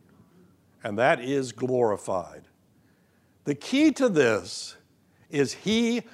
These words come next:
who began a good work in you will accomplish it.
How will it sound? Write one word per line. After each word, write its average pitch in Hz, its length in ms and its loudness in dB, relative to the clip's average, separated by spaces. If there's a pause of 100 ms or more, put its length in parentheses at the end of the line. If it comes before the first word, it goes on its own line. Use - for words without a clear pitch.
(140)
who 156 180 6
began 127 540 2
a 208 80 0
good 185 220 2
work 160 420 -2
in 156 220 0
you 98 460 -4 (360)
will 104 800 2 (360)
accomplish 113 760 -6
it. - 220 -18